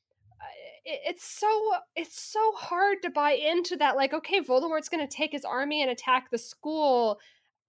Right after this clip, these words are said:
uh, but that almost seems to take it into this realm of, like, politics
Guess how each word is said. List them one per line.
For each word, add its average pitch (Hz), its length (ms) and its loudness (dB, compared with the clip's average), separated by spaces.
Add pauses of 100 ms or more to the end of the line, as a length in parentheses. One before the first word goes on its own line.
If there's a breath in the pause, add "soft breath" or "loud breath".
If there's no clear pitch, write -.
(160)
uh, - 60 -4 (200)
but 302 220 4
that 311 180 2
almost 330 360 0
seems 339 280 -2
to 277 160 -6
take 277 300 -4
it 285 140 2
into 269 280 -4
this 277 260 -6
realm 262 640 -2 (560 soft breath)
of, 247 140 2
like, 240 260 0 (840)
politics 359 1080 2